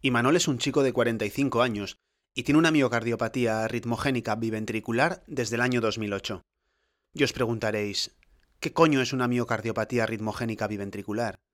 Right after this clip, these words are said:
La miocardiopatía arritmogénica es una de esas cardiopatías que explica una buena parte de las muertes súbitas que suceden entre los deportistas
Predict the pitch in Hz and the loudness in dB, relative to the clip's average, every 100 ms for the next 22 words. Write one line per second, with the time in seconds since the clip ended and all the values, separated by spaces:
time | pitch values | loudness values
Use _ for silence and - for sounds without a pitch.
0 | _ _ _ _ _ _ _ 127 123 123 | _ _ _ _ _ _ _ 0 2 2
1 | 120 110 117 117 151 165 147 143 143 139 | 2 0 2 2 2 0 2 0 0 0
2 | 156 165 - - 165 156 160 - 131 117 | 0 -2 -4 -2 -2 -2 -4 -2 -2 0
3 | 117 113 110 131 117 - 107 - 139 135 | -2 -2 0 2 2 -2 -6 -4 -2 -2
4 | - 143 160 143 120 117 110 110 104 104 | -2 -2 0 0 0 0 -2 -2 -4 -4
5 | 117 135 139 135 120 101 104 101 117 110 | -2 -2 -2 -4 -4 -4 -6 -6 -8 -8
6 | 113 127 147 123 113 110 104 101 101 - | -4 -2 0 0 -2 -2 -2 -6 -6 -4
7 | 151 - 98 - | -6 -4 -6 -6